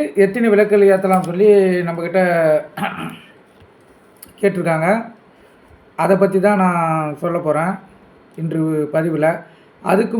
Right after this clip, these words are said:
முன்னாடி நேத்து ஒரு நண்பர், ஆம், அதாவது ராசிகள் பன்னெண்டு, முன்னூத்தி அறுபத்தஞ்சு நாட்கள் வருடத்துக்குன்றாங்க. ஆனா ராசிகள் அடிப்படையில் முன்னூத்தி அறுபது நாட்கள் தான் சொல்லி ஜோதிடத்தில் போட்டுக்கிறது சொல்லி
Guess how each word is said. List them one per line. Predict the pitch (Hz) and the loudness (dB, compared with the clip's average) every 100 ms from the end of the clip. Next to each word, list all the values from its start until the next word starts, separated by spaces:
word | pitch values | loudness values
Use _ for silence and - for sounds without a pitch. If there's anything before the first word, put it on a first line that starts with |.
| 214 | -2
முன்னாடி | 208 202 220 196 180 | 2 4 4 4 4
நேத்து | 190 190 | 2 2
ஒரு | 175 180 | 0 0
நண்பர், | 185 214 196 143 - - _ _ _ _ _ _ _ - | 2 4 4 0 -8 -18 _ _ _ _ _ _ _ -8
ஆம், | 165 175 170 165 165 165 - - - - _ _ _ 170 | -4 -4 -4 -6 -12 -16 -20 -20 -20 -20 _ _ _ 0
அதாவது | 196 202 220 226 202 185 175 165 143 - - _ - 170 | 2 4 6 6 6 4 2 0 -4 -8 -20 _ -4 2
ராசிகள் | 196 - 226 202 220 - | 2 2 0 0 0 2
பன்னெண்டு, | 185 190 175 185 202 208 - - _ 180 | 2 2 2 2 2 -2 -14 -20 _ -2
முன்னூத்தி | 202 233 - 240 226 | -2 -2 -4 -2 2
அறுபத்தஞ்சு | 190 202 202 185 185 | 2 2 2 2 2
நாட்கள் | 196 202 185 | 2 2 2
வருடத்துக்குன்றாங்க. | 180 202 185 185 175 156 160 151 165 170 - - _ _ _ 170 | 2 0 0 -2 -2 0 2 2 0 -2 -10 -20 _ _ _ -4
ஆனா | 190 214 202 | 0 0 2
ராசிகள் | 185 214 240 208 196 | 2 2 0 2 4
அடிப்படையில் | 185 185 202 180 | 2 4 2 4
முன்னூத்தி | 190 214 226 202 | 0 0 2 2
அறுபது | 196 196 185 185 180 175 175 175 - 175 | 4 4 4 4 4 0 -4 -8 -6 -2
நாட்கள் | 185 196 185 | -2 0 0
தான் | 190 180 | 0 -2
சொல்லி | 180 202 175 - - - _ _ _ _ _ _ _ _ _ 170 | 2 4 4 0 -12 -20 _ _ _ _ _ _ _ _ _ 0
ஜோதிடத்தில் | 208 220 220 202 190 | 4 4 2 -2 0
போட்டுக்கிறது | 190 180 175 175 175 | 0 0 -2 -4 -2
சொல்லி | 180 | 2